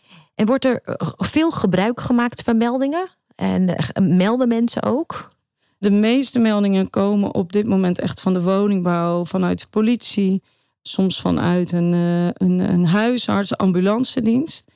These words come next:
Speaker 2: Maar we merken wel dat steeds meer mensen, eh, burgers ook gaan melden.
Speaker 1: Omdat het gewoon bekend wordt bij
Speaker 2: Ja.
Speaker 1: ze,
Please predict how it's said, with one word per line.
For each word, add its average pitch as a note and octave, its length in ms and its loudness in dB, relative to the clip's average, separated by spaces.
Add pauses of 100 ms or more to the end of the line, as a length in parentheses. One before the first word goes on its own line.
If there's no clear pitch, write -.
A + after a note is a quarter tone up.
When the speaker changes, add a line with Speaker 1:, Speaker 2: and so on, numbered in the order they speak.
(300)
Speaker 2:
Maar G3 220 0
we F#3 80 0
merken G3 380 2
wel G3 200 2
dat G3+ 140 -4
steeds G3+ 440 0
meer F#3+ 260 2
mensen, F#3+ 640 0
eh, F#3 520 0
burgers F#3+ 560 -2
ook E3+ 240 -2
gaan F3 200 0
melden. D#3+ 460 0 (200)
Speaker 1:
Omdat G3 380 2
het G#3 280 0
gewoon F#3+ 360 0
bekend B3+ 340 0
wordt C#3 240 -4 (220)
bij D3 220 2
Speaker 2:
Ja. G#3 140 2
Speaker 1:
ze, C3 100 -4